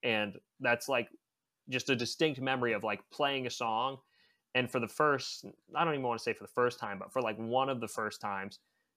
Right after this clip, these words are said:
at, like, a show where there's a lot of people, or more people in, like, the space at least, so it seemed really full, that it was like, "Oh, people actually really like this song, and they're, like,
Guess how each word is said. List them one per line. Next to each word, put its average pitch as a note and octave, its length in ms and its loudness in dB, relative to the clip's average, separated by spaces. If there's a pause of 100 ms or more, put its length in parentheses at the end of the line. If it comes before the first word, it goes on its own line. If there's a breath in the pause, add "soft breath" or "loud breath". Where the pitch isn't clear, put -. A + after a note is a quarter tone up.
(140)
at, A#2 180 0
like, G2+ 220 0
a A2 100 0
show G#2+ 300 2
where G#2 140 2
there's G2+ 140 -4
a G2 40 -2
lot G2 220 -2
of - 100 -14
people, C#3+ 480 -2
or G#2 120 -6
more A2 260 -2
people G#2+ 360 -6
in, G2+ 100 -8
like, F2+ 200 -12
the - 60 -16
space A2+ 340 -4
at - 80 -10
least, C3 180 -6
so - 80 -10
it - 100 -16
seemed A2+ 280 -6
really C3 240 0
full, C#3+ 380 -2 (380)
that A2 100 2
it - 60 -2
was A#2 120 -2
like, G#2 180 2 (300)
"Oh, C3+ 380 2
people E3 360 0
actually B2+ 380 4
really B2 400 2
like A2+ 280 2
this G#2+ 200 -6
song, A2+ 320 2
and F#2+ 80 -10
they're, G2 120 -6
like, G2+ 320 -4